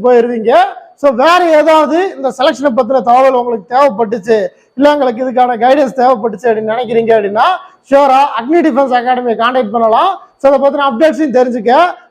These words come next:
நம்மளோட சேனலை சப்ஸ்கிரைப் பண்ணி வச்சுக்கோங்க. So, வீடியோ பார்க்கக்கூடியவங்க ஆண்களா இருந்தீங்க அப்படின்னா, உங்களோட ஃப்ரெண்ட்ஸ் சர்க்கிள் இருக்கக்கூடிய உங்களோட friends or family, relatives எல்லாத்துக்குமே இந்த வீடியோவை ஷேர் பண்ணி, இந்த முறை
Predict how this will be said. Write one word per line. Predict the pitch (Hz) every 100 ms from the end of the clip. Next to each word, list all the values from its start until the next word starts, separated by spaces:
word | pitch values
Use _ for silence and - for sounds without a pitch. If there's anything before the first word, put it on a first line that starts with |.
| -
நம்மளோட | 262 294 269 277
சேனலை | 302 311 269 269
சப்ஸ்கிரைப் | 262 320 330 247
பண்ணி | 240
வச்சுக்கோங்க. | 233 233 233 220 254 370 359 - -
So, | 277 294
வீடியோ | 359 311 269
பார்க்கக்கூடியவங்க | 277 285 240 262 247 240 285 - 214
ஆண்களா | 294 277 277 254
இருந்தீங்க | 262 277 269
அப்படின்னா, | 247 226 247 370 - _ -
உங்களோட | 269 311 285
ஃப்ரெண்ட்ஸ் | 269 339 277
சர்க்கிள் | 330 285 285
இருக்கக்கூடிய | 247 220 233 240 285 370 - _ -
உங்களோட | 277 269 254 254
friends | 277 320 294 - - 233
or | 269 269
family, | 262 294 277 285 269 254
relatives | 285 285 285 277 226 - _ - 285
எல்லாத்துக்குமே | 359 339 277 285 294
இந்த | 254 254
வீடியோவை | 277 262 240 -
ஷேர் | 254 202 226
பண்ணி, | 240 427 440 - - 302
இந்த | 330 330
முறை | 269 277